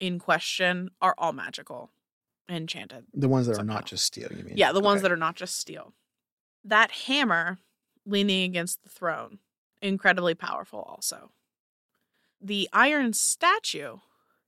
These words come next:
Speaker 1: next to the throne and the crown seem to be sharing some sort of magical connection. They're giving off the same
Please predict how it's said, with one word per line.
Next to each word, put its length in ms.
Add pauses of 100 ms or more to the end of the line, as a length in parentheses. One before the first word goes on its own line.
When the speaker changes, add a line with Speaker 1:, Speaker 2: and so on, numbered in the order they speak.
(120)
Speaker 1:
next 480
to 100
the 120
throne 720 (920)
and 240
the 80
crown 920 (1080)
seem 540
to 100
be 160
sharing 680
some 200
sort 220
of 100
magical 500
connection. 800 (380)
They're 120
giving 340
off 280
the 200
same 920